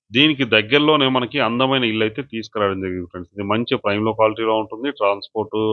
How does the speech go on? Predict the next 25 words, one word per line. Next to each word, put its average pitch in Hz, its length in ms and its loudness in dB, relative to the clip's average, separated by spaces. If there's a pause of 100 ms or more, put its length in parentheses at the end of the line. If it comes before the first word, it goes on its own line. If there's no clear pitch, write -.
(200)
and 104 300 -2
పబ్లిక్ 95 340 -6
ట్రాన్స్‌పోర్ట్ 110 480 -4
and 104 180 -4
ప్రైవేట్ 98 340 -4
ట్రాన్స్‌పోర్ట్ 101 420 -8
అన్నీ 101 220 -4
కూడా 104 160 0
అవైలబుల్‌లో 95 460 -4
ఉన్నాయి 92 240 -8
ఫ్రెండ్స్. 95 280 -14
ఇది 135 160 -6 (440)
ఇదే 120 240 2
కాలనీలో 101 420 0
ఫ్రెండ్స్. 87 280 -10
ఇది, 95 140 -8
ఈ 127 100 -2
ప్రాపర్టీ 127 360 2
లొకేషన్ 143 360 -2
వచ్చేసి 131 280 -6
మనకి 135 240 -4
బోడుప్పల్లో 113 540 0
ఉంది 95 180 -2
ఫ్రెండ్స్. 95 280 -10
ఇది 90 120 -8